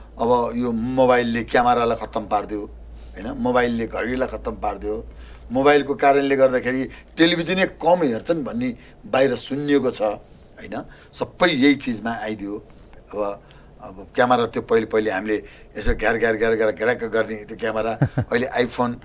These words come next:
Speaker 1: अ, यो फो-, इलेभेन, टुवेल्भबाट त मजाले फिल्मै खिच्न मिल्छ, एचडीको काम गर्छ त्यसले। भने अब यो, यो चिज आइरहेछ। अब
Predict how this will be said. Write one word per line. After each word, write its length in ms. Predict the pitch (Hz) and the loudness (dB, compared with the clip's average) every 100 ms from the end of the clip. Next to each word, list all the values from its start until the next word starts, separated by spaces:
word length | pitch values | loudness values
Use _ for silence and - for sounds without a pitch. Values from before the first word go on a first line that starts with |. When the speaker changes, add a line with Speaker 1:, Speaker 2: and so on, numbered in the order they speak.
| - - - | -20 -20 -14
Speaker 1:
अ, 80 | 98 98 95 95 95 98 98 | -12 -10 -10 -12 -12 -10 -10
यो 140 | 101 117 | -6 -6
फो-, 600 | - 120 127 117 - 117 120 110 117 120 120 123 127 - - | -6 -2 0 0 -4 -8 -6 -6 -6 -6 -8 -10 -14 -12 -2
इलेभेन, 360 | 127 123 120 - | 0 0 -4 -4
टुवेल्भबाट 400 | 120 117 117 113 | -2 0 0 0
त 340 | 110 139 147 - - - | 0 0 0 -8 -20 -8
मजाले 460 | 113 123 127 143 - - - 113 101 - - | 0 2 6 4 2 -16 -18 -14 -12 -12 -8
फिल्मै 300 | 139 151 180 | -4 -2 -2
खिच्न 320 | 143 - 123 | -4 -2 -2
मिल्छ, 260 | 113 95 98 - - | -2 -6 -12 -14 -4
एचडीको 480 | 156 139 113 160 160 | 0 0 -2 -4 -2
काम 260 | 147 127 123 | 0 0 0
गर्छ 220 | 113 - | -4 -6
त्यसले। 340 | 110 101 90 95 - - - - | -12 -10 -12 -16 -18 -20 -20 -10
भने 100 | 123 139 | -10 -6
अब 160 | 170 | -6
यो, 360 | 170 160 226 196 180 | -6 -2 -2 -2 -4
यो 140 | 220 | -4
चिज 340 | 190 - 190 - | -4 -10 -10 -2
आइरहेछ। 540 | 147 151 139 117 - 120 113 - - - - - | 0 4 2 2 -4 -6 -6 -12 -20 -20 -20 -8
अब 120 | 131 | 0